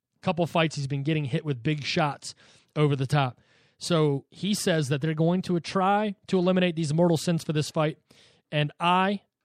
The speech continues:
Timothy Bradley, should come out victorious because I know how to fight. Apparently, there was a problem with Joel Diaz missing days in previous training camps, and that was a big factor. He wanted all the attention. So Teddy Atlas has promised him,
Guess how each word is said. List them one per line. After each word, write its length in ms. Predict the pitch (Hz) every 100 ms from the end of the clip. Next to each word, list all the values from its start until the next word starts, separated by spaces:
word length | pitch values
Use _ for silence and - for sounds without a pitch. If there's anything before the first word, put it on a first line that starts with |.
| _ _
Timothy 240 | 123 120
Bradley, 420 | 123 135 127 120 - _ -
should 260 | - 143
come 140 | - 165
out 160 | 156
victorious 500 | 147 135 139 127 123
because 420 | - 123 131 120 - _ _ _ _ -
I 380 | 139 135 131 -
know 460 | 127 123 120 117 -
how 480 | - 123 117 107 110 _ -
to 80 |
fight. 260 | 110 147 123 _
Apparently, 520 | - 175 185 208 202
there 100 | 185
was 140 | 185 170
a 40 |
problem 300 | 185 190 190
with 100 | 175
Joel 320 | 143 180 180
Diaz 380 | 165 175 190 156
missing 400 | 147 175 190 170
days 440 | 156 165 175 175 - - - -
in 140 | 170
previous 400 | - 180 180 175
training 340 | - 175 208 185
camps, 280 | 120 107
and 80 | 135
that 80 | 151
was 140 | 151
a 40 | 143
big 200 | 151 135
factor. 320 | 156 160 143
He 80 | 127
wanted 240 | 139 147
all 120 | 147
the 120 | 147 143
attention. 400 | 151 160 123 - - -
So 140 | - 160
Teddy 300 | 165 170 170
Atlas 340 | 175 175 151
has 300 | 165 147 - _ _ _
promised 420 | - 175 180 175 -
him, 220 | 151